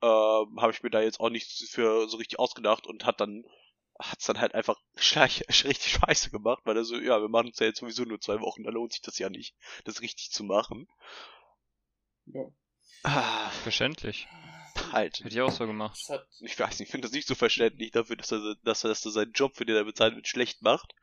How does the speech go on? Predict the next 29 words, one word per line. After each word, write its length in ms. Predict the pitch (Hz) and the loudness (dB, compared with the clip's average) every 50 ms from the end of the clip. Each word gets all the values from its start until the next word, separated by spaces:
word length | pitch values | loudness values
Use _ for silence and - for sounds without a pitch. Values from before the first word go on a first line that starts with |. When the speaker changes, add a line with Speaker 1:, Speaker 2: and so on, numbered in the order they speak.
| - - - | -20 -14 -6
Speaker 2:
Thermo 340 | - 117 120 139 156 185 202 208 214 208 | -4 -4 -2 -4 -4 -8 -12 -14 -12 -10
oder 360 | 165 165 156 156 147 139 135 | -10 -8 -6 -6 -6 -6 -6
Festkörper? 480 | - 123 113 - - - 117 - _ _ _ _ _ _ _ _ _ _ _ _ _ _ _ _ _ _ _ _ _ _ _ _ _ _ _ _ _ _ _ _ _ _ _ - _ _ | -8 -10 -10 -10 -12 -16 -18 -18 _ _ _ _ _ _ _ _ _ _ _ _ _ _ _ _ _ _ _ _ _ _ _ _ _ _ _ _ _ _ _ _ _ _ _ -20 _ _
Speaker 1:
Ich 200 | 104 101 - - | -14 -12 -10 -8
möchte 300 | 101 98 - - 87 - | -8 -8 -8 -10 -14 -6
keine 640 | - - 101 95 95 95 95 92 92 92 95 95 98 - _ _ | 0 0 0 0 0 -4 -6 -6 -6 -6 -6 -8 -10 -12 _ _
Namen 400 | 104 101 92 92 90 90 92 85 | -6 -2 -2 -2 -2 -4 -8 -12
nennen. 300 | 90 90 87 92 120 - _ _ _ - - - - - - | -12 -12 -12 -12 -16 -20 _ _ _ 0 0 0 -2 -4 -8
Speaker 2:
Also 180 | 123 120 113 120 | -10 -10 -10 -10
ich 120 | 120 - | -16 -6
kann 180 | - 147 143 147 | -4 -4 -4 -4
mir 120 | 151 147 | -6 -12
vorstellen, 400 | - - 143 - - - 139 131 | -12 -12 -12 -10 -8 -8 -10 -6
dass 80 | 127 131 | 0 4
Speaker 3:
Tust 160 | 156 175 160 | 4 4 6
Speaker 2:
der 60 | 135 | 6
Speaker 3:
du 40 | 123 | 6
ja 40 | 117 113 110 | 6 8 6
Speaker 2:
Thermotyp 180 | 117 117 - | 6 4 2
Speaker 3:
nicht. 140 | - - - | 0 -4 -4
Speaker 2:
ist, 140 | 123 131 - | -6 -4 2
Speaker 1:
Ja 120 | 117 113 | 4 4
Speaker 2:
weil 60 | 120 127 | 4 6
er 60 | 127 | 4
Speaker 1:
gut, 100 | 120 143 | 6 6
aber 240 | 123 123 123 123 120 | 8 8 6 6 6
wenn 140 | 127 131 | 6 6
man, 100 | 127 123 | 6 4
Speaker 2:
Relativistik 200 | 120 120 113 - | 2 2 0 0